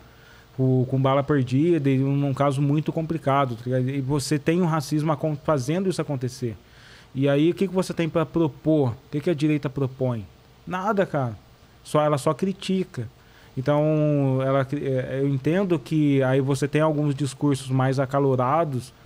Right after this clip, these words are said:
é, principalmente de, de uma galera mais da internet, da esquerda, que parece que, que, que tenta, é, criar caricaturas de, da polícia, que, que tenta, que tenta, às vezes, atropelar o, o discurso e tal.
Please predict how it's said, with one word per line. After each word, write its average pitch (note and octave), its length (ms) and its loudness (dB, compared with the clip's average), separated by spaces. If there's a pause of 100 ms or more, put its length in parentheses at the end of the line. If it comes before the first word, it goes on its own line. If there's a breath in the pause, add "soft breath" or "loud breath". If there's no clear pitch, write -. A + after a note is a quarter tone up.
(520 loud breath)
é, A#2+ 360 -2
principalmente D3 560 0
de, C3+ 540 0
de B2 60 -6
uma C3+ 120 2
galera C3+ 240 2
mais C3+ 200 0
da C3+ 80 -2
internet, C3+ 580 0
da C3+ 60 0
esquerda, C#3+ 360 -2
que C3+ 100 -6
parece C#3 640 0
que, C#3 240 -4 (420 loud breath)
que, C#3+ 180 2
que C3+ 160 -2
tenta, D3 380 0 (480)
é, B2+ 440 -2 (600)
criar D3+ 300 4
caricaturas D3+ 720 2
de, A#2 180 -10
da C#3 140 -4
polícia, D#3 800 2
que, B2+ 100 -6
que B2+ 80 -8
tenta, D#3 420 0 (280 loud breath)
que D3 100 0
tenta, D#3 340 2
às C#3+ 120 2
vezes, D3 260 2
atropelar D3 600 2
o, C#3 340 2
o C3+ 60 2
discurso D#3 720 0
e C#3 60 -2
tal. D#3+ 340 0